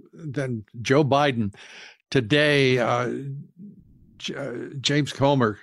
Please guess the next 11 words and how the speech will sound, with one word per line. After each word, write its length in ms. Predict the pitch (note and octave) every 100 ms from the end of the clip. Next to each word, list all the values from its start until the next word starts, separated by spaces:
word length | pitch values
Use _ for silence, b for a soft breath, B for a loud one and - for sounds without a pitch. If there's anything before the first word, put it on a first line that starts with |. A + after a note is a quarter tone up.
| C3+
with 180 | B2+ -
his 340 | C#3 C3+ A#2
investigative 720 | A#2 A2+ C3 - A2+ A#2+ A2
committee, 460 | - A2+ A2+ A#2+ A2+
the 160 | - G#2+
House 240 | B2 B2
Oversight 440 | C3 B2 A#2+ A#2 A2
Committee, 400 | A2+ A2 A2 G#2+ B B B B -
releasing 540 | B2 B2+ C#3+ D#3 B2+
evidence 520 | B2+ B2+ A#2+ A2+ A2
of, 520 | - C3+ C#3+ A2+ A2+